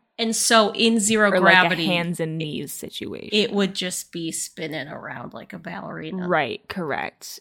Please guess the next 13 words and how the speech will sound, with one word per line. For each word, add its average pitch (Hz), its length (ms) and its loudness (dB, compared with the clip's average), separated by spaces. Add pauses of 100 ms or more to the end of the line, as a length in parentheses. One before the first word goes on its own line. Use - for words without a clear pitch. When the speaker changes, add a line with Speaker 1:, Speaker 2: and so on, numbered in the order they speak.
Speaker 2:
Uh, 180 360 6
the 190 180 6
one 233 440 6
comment 196 500 2
that 180 80 0
I 180 80 0
think 180 200 -4
is 175 120 -4
interesting 170 560 -4
is 170 180 -2
someone 170 400 -2
said, 156 400 0 (420)
"Nah, 175 460 6